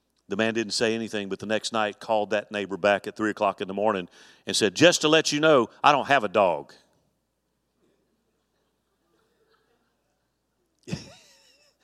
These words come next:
Think about that one. <laughs> Yeah, <laughs> again, it's easy, it's easy to overlook biases that we allow to take root in us. But the truth is, I'm either, I'm either actively loving someone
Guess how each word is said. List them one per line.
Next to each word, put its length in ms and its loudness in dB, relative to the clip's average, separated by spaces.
Think 140 -6
about 200 -2
that 200 0
one. 140 -8
<laughs> 40 -20
Yeah, 140 6
<laughs> 260 -20
again, 760 -4
it's 160 2
easy, 420 0
it's 180 0
easy 300 2
to 80 6
overlook 400 6
biases 560 2
that 100 2
we 120 0
allow 240 6
to 80 -6
take 240 0
root 200 0
in 120 -6
us. 440 -8
But 80 -2
the 80 -4
truth 240 2
is, 140 4
I'm 120 4
either, 220 2
I'm 160 2
either 280 0
actively 500 -4
loving 440 2
someone 840 -4